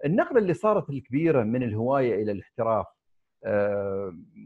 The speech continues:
مراحل تطورها، مراحل تحول الرياضة إلى صناعة اليوم. آه،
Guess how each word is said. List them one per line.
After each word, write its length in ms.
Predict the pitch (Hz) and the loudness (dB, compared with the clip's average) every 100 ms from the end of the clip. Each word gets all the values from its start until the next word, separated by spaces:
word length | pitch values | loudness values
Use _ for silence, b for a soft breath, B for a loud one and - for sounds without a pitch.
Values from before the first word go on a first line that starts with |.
| 117 110 | -10 -4
مراحل 400 | 110 135 143 143 | 0 0 -2 -6
تطورها، 720 | 135 - 113 123 147 113 98 | -6 -4 0 2 2 0 -2
مراحل 460 | 98 120 135 - | -2 -2 -2 -6
تحول 520 | 123 120 151 175 165 151 | -12 -8 -4 -2 0 -2
الرياضة 380 | 143 165 165 | -2 0 2
إلى 260 | 156 165 151 | 0 0 -2
صناعة 500 | - 143 160 190 135 | -2 -2 0 -2 -2
اليوم. 340 | 104 110 95 - _ _ _ _ _ - | -2 -2 -4 -10 _ _ _ _ _ -2
آه، 400 | 123 117 110 | 2 4 2